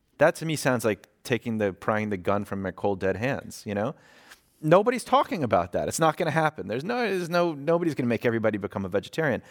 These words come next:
What would be great is if we had structures that encouraged better choices. And that's the kind of virtuous cycle where the micro and the macro meet up. Like,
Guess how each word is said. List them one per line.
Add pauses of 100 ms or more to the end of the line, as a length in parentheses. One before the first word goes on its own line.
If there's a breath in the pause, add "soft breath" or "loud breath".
(240 loud breath)
What
would
be
great
is
if
we
had
structures (300 soft breath)
that
encouraged (680)
better
choices. (480 soft breath)
And
that's
the
kind
of
virtuous
cycle
where (120)
the
micro
and
the
macro (220)
meet
up. (340 soft breath)
Like,